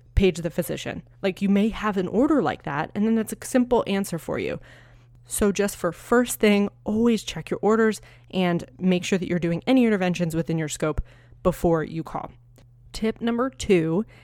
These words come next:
is to use your support system, reach out for guidance if you are unsure and if that is available to you. So especially when you are newer on your unit or, you know, newer to practice,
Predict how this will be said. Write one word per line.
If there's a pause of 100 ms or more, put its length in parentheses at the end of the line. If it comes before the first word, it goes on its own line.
(200)
is
to
use
your
support
system,
reach
out
for
guidance (120)
if
you
are
unsure
and
if
that
is
available
to
you. (340)
So
especially
when
you
are
newer (380)
on
your
unit
or,
you
know,
newer
to
practice,